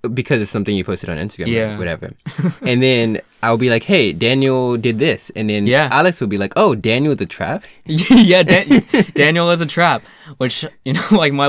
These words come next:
Speaker 2: one of my friends said, like, he's like, "Oh, I think tr-, being a, calling someone a trap is, like, derogatory 'cause, like, trans shit." But I don't know, man.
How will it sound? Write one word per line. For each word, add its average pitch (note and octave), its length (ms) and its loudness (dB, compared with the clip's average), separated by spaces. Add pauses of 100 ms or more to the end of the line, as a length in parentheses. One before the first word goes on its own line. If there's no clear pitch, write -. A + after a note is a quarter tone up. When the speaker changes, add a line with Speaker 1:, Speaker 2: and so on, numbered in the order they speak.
Speaker 2:
one D3 100 0
of D3 100 2
my C3+ 120 0
friends C3 260 0
said, B2 180 0
like, A2+ 200 -4 (360)
he's C3 160 -6
like, A#2+ 180 -2
"Oh, B2 260 -4
I - 20 -6
think B2 240 -6
tr-, - 240 -16
being B2+ 200 -2
a, A#2+ 60 -4 (240)
calling B2+ 240 -6
someone A#2 540 -8 (120)
a C3 120 -6
trap A#2+ 360 -8
is, A#2+ 120 -6
like, A#2+ 160 -6
derogatory A2+ 680 -8
'cause, A2 260 -12
like, G#2+ 160 -10
trans G#2 340 -8
shit." G#2+ 300 -14 (640)
But A2+ 200 -4
I C3 140 -2
don't A2+ 120 -2
know, G2 100 -6
man. G2 260 -10